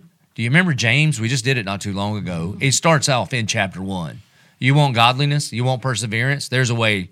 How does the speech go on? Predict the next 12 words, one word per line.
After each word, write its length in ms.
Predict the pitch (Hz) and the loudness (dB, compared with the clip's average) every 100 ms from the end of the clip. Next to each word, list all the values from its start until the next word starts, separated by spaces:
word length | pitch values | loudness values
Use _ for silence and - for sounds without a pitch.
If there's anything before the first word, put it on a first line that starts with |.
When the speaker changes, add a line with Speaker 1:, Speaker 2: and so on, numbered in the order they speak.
| _ - | _ -10
Speaker 1:
that 140 | 101 | -6
you 80 | 110 | -4
get 220 | 92 82 | -4 -6
it. 100 | 82 _ _ - 113 | -10 _ _ -20 -12
When 120 | 95 117 | -6 -4
the 80 | |
trial 320 | 107 143 131 117 | -4 -2 -2 0
punches 420 | 131 117 117 110 | -2 -2 -2 -2
you 100 | 113 | -4
in 100 | 104 | -4
the 60 | |
mouth, 360 | 101 104 95 | -4 -4 -4